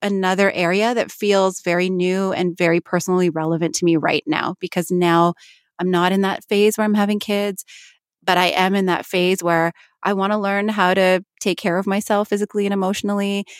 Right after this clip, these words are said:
You know, I knew enough to get by, but also I feel like I just always want more out of that. I wanna learn how to meditate. It's been on my mind.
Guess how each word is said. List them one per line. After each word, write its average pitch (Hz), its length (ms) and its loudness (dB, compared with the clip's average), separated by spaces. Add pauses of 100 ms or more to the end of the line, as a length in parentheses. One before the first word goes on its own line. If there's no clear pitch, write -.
(380)
You 185 100 -2
know, 165 80 0
I 160 100 0
knew 202 320 2
enough 208 440 2
to - 120 -4
get 170 200 -2
by, 196 320 2
but 240 160 2
also 202 400 0
I 190 100 -4
feel 185 180 -8
like 190 140 -6
I 190 140 -4
just 208 240 -10
always 180 340 -6
want 175 260 -4
more 170 600 0
out 202 160 2
of 226 140 -2
that. 240 260 0
I 220 80 0
wanna 185 320 -2
learn 202 220 0
how 208 100 0
to 208 60 0
meditate. 190 640 0
It's - 160 -18
been 170 200 -2
on 208 180 -2
my 208 160 0
mind. 190 580 0